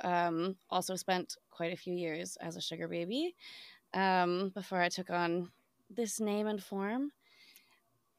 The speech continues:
Um, excited to be writing with,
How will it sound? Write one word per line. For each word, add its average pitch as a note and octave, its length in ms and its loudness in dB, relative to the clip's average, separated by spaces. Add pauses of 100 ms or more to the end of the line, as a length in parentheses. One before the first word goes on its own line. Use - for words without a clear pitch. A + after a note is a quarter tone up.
(100)
Um, G3+ 840 6 (520)
excited A3 380 2
to G#3+ 60 -4
be G#3+ 260 4
writing F#3 400 6
with, F3+ 180 0